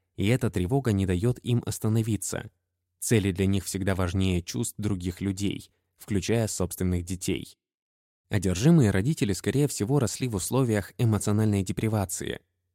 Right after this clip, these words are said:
Они научились справляться собственными силами, а не ожидать заботы от других. Они часто являются людьми, которые добились всего сами и гордятся своей независимостью. Эти родители боятся, что дети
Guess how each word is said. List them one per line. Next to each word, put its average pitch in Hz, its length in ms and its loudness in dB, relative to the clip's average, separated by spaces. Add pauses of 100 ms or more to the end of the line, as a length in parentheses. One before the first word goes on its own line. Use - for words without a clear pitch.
(140)
Они 113 240 6
научились 104 520 0
справляться 98 640 -4
собственными 98 600 -2
силами, 107 580 0 (280)
а 113 100 2
не 113 140 4
ожидать 98 360 0
заботы 98 380 -2
от 92 120 -4
других. 92 560 -4 (760)
Они 104 220 4
часто - 340 -2
являются 95 520 0
людьми, 95 400 2
которые 107 400 0
добились 98 460 -2
всего 101 320 -4
сами 98 500 -2 (120)
и 120 80 0
гордятся 104 480 -2
своей 92 280 -2
независимостью. 92 920 -2 (680)
Эти 113 220 0
родители 92 420 -2
боятся, 90 480 -2
что - 200 -4
дети 101 480 0